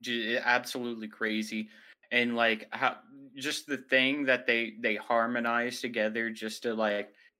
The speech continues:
I mean, they could bring down someone's, like, blood pressure, like, it, it's honestly crazy how, like, uh,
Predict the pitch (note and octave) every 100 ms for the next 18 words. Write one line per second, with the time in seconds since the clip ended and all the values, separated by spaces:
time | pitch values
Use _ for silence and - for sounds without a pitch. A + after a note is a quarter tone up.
0 | _ B2 C#3 B2 C#3+ - A3+ - A2+ A2+
1 | A#2+ A2+ A#2 A#2 - A#2 A2 A2 A2 A2+
2 | G#2 G#2 - - G#2+ G2 B2 - - G2
3 | - A2 G2+ G2+ G2+ G2 F#2+ - A2+ C3
4 | A#2+ C3+ - - - A2 C3+ C3 C3 B2+
5 | - G#2 C3+ F#2+ G#2+ F2+ F#2 F#2 F2 F#2